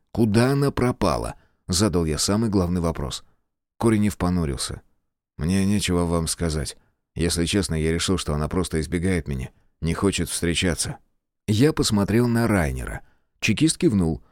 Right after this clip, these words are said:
Он, как и я, понял, что Коренев говорит правду. Вот только нам от этого открытия лучше не стало.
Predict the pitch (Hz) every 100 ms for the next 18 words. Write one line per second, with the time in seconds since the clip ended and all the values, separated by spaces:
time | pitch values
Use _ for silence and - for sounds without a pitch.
0 | _ - 147 156 120 95 104 107 - 139
1 | 104 73 - 76 143 139 120 85 76 85
2 | 98 - 85 69 58 - - _ - 78
3 | 107 - 101 - 92 104 120 101 82 76
4 | 71 69 80 71 62 67 78 87 - 101
5 | 104 - 71 58